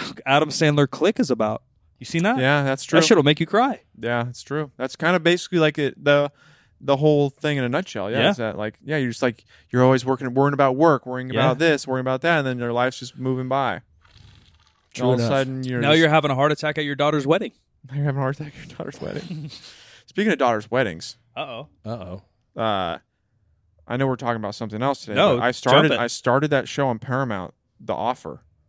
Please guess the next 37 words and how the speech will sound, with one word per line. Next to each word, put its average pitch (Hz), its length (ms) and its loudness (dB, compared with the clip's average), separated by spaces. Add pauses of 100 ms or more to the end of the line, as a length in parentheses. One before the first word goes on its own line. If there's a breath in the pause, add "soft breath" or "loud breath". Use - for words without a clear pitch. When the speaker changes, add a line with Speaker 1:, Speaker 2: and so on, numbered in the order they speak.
(160)
Speaker 1:
Never 110 120 -2
Speaker 2:
about 113 80 2
Speaker 1:
heard 147 140 2
Speaker 2:
The 120 60 2
Speaker 1:
of - 40 4
it. - 20 6
Speaker 2:
Godfather. 98 480 -4
Speaker 3:
Oh, 135 120 0
about 120 180 2
The 113 80 0
Godfather, 113 480 2
yeah. 98 280 0
Speaker 2:
It 165 120 0
is - 160 -6 (400)
phenomenal. 131 720 -6 (160)
Speaker 3:
Is 143 160 -2
it 147 60 2
really 160 220 4
good? 180 160 2
Speaker 2:
It 117 40 0
Speaker 3:
I've, 151 140 6
Speaker 2:
is 160 120 0
so 202 240 4
fucking 165 400 -2
good. 101 220 -6
Speaker 3:
I've 143 160 4
heard 139 260 2
both 147 280 4
good 143 200 4
and 120 220 0
bad 117 280 4
about 113 200 2
it. 95 60 -4
I 107 60 -6
heard 120 200 -2
that 117 80 -2
it's 110 260 -2